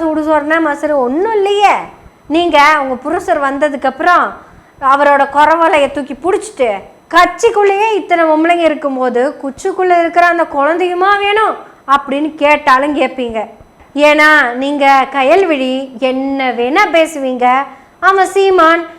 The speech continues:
என்ன வேணாலும் பேசுவான். இந்தா உங்களை சுத்தி இருக்கிற அந்த தற்குறிக எப்படி வேணாலும் சிரிக்கும். ஏன்னா அதுதான் என் டி கேயோட தொண்டர்களாச்சே.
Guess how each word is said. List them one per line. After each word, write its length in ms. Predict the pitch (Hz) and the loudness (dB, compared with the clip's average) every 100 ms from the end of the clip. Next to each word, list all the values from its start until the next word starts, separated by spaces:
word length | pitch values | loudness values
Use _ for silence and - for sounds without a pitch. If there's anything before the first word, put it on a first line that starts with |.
| _ 247 269 | _ -2 0
என்ன 340 | 269 285 285 254 | 0 -2 -2 0
வேணாலும் 420 | 247 294 415 349 | 0 0 0 2
பேசுவான். 500 | 311 311 277 277 285 285 - - 262 | 0 0 -2 0 2 0 -6 -10 0
இந்தா 240 | 311 359 466 480 339 | 4 6 4 2 -2
உங்களை 240 | 320 339 330 330 | 0 4 4 2
சுத்தி 260 | 359 381 381 | -2 0 2
இருக்கிற 240 | 359 359 349 | 2 2 4
அந்த 120 | 339 330 | 2 2
தற்குறிக 500 | 320 311 311 359 311 392 440 427 - - - 262 320 | 2 2 2 0 2 4 2 0 -18 -20 -6 4 4
எப்படி 320 | 320 - 320 285 | 4 -2 0 2
வேணாலும் 420 | 269 294 403 - | 2 2 2 0
சிரிக்கும். 520 | - 320 262 277 269 285 - - 339 403 | 0 -2 0 0 0 0 -4 -2 2 4
ஏன்னா 200 | 403 415 381 320 | 6 4 4 4
அதுதான் 360 | 269 262 359 294 254 | 2 2 2 2 0
என் 140 | 285 | -2
டி 100 | 415 381 | -2 2
கேயோட 260 | 320 262 254 254 | 4 4 2 0
தொண்டர்களாச்சே. 880 | 247 320 415 330 269 262 269 294 | 0 4 4 4 4 4 2 4